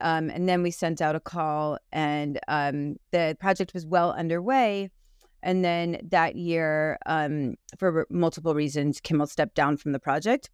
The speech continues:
and I brought in, um, Elroy and Chang Suk, and, um, the project sort of moved forward from there. Um, and we decided to go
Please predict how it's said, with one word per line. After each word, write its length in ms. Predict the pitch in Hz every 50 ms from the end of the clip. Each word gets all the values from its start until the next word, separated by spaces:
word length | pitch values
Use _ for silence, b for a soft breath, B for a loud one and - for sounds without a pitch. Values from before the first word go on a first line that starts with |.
| _ -
and 400 | - 175 165 165 165 165 160 - - - -
I 200 | 156 156 160 160
brought 340 | 156 - 165 156 160 156 135 -
in, 400 | - 165 156 151 151 151 156 151 _ _ _ _ _ _ _ _ -
um, 160 | - 151 156 - -
Elroy 460 | 156 160 151 160 160 156 156 160 160 175 208 -
and 200 | - 170 160 151
Chang 300 | - - 160 135 139 147
Suk, 420 | - - - - 151 240 - - - _ _ _ - - _ _ -
and, 560 | - 165 156 151 156 156 151 151 147 135 - - - -
um, 600 | - 156 151 143 135 139 139 131 139 127 95 120 - _ _ _ _ _ _ _ _ _ _ _ -
the 100 | - 160
project 480 | - - 165 147 147 135 151 143 135
sort 180 | - - - 143
of 80 | 143 156
moved 380 | 165 170 165 165 160 - - _
forward 540 | - - 165 143 143 147 156 196 220 240 - _ _ _ _ _ _
from 340 | - - 185 165 165 156 143
there. 420 | 160 143 131 143 170 226 294 370 359 _ _ _ _ _ _ _ _ _ -
Um, 440 | 180 175 165 165 156 151 156 156 - - -
and 340 | 156 156 156 156 156 160 - -
we 560 | 156 - 160 165 165 156 151 151 156 151 - - _ _ _ _ _ -
decided 560 | - 160 - - 160 156 156 160 160 156 -
to 120 | - 180
go 380 | - - 180 160 160 160 156